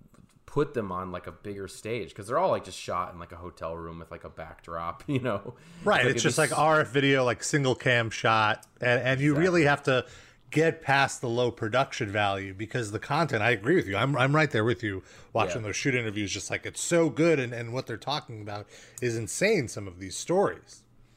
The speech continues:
Speaker 1: Exactly. So, yeah, it's, sorry, go ahead, you were gonna say?
Speaker 2: Uh, what, what I was gonna ask is, uh, so you're saying you had, uh, you, did you, like, go to school for fi-, documentary making or filmmaking?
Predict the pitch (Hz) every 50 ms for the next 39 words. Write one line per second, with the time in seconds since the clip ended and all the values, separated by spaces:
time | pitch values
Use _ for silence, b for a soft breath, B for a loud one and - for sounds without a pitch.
0 | - - 156 139 127 120 131 113 104 98 - 98 87 78 82 - - 143 135 120
1 | 113 113 110 - 127 127 92 85 95 98 92 - 139 - - 117 95 - 101 98
2 | 95 87 82 82 87 90 90 90 - 90 90 95 - _ _ - - b b b
3 | b b b b b - 156 156 143 147 180 180 180 175 165 180 185 190 185 185
4 | 185 165 139 151 156 156 139 170 226 311 339 - - - - - 160 160 156 151
5 | 143 127 127 - - 139 143 139 135 135 135 127 127 123 - - - _ _ _
6 | _ _ _ _ _ - 143 - _ - - - 185 180 185 180 170 - 208 170
7 | 160 170 180 147 135 175 180 180 180 175 160 - - _ _ _ _ _ _ _
8 | _ - - 135 131 127 120 123 113 117 135 127 131 - _ _ _ _ - -
9 | 127 113 123 120 120 - 120 107 - 135 120 95 - - - 160 185 180 - -
10 | 160 - - 156 139 - 165 156 151 - 175 165 165 170 180 180 180 175 175 175
11 | 147 170 165 151 135 - - 165 160 156 151 151 143 - 160 160 160 160 156 160